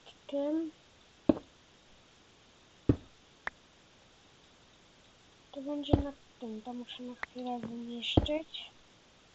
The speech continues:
I powiesić to. Teraz to muszę wziąć. A, bo to...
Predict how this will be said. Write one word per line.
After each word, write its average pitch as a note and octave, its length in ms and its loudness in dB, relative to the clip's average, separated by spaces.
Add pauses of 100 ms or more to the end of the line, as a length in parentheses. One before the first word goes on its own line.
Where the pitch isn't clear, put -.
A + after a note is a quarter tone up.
(380)
I B3 120 -4 (100)
powiesić B3+ 480 2 (160)
to. C#4+ 320 0 (1700)
Teraz B3+ 200 -14 (160)
to C#4 100 -6
muszę C4 300 -6 (120)
wziąć. B3+ 600 0 (2500)
A, C4+ 260 4
bo C4+ 140 -6
to... C4+ 220 -14